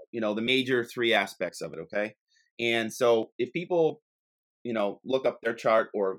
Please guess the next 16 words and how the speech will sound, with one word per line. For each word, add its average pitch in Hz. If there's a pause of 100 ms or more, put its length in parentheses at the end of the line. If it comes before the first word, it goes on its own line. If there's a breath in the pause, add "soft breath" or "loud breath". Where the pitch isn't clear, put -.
Google 120
it 107
online, 95
you'll 98
see 117
a, -
a, 92 (200)
a -
part 139
to 131
the 120
chart 110
that's 98
called 104
your 95
type. 95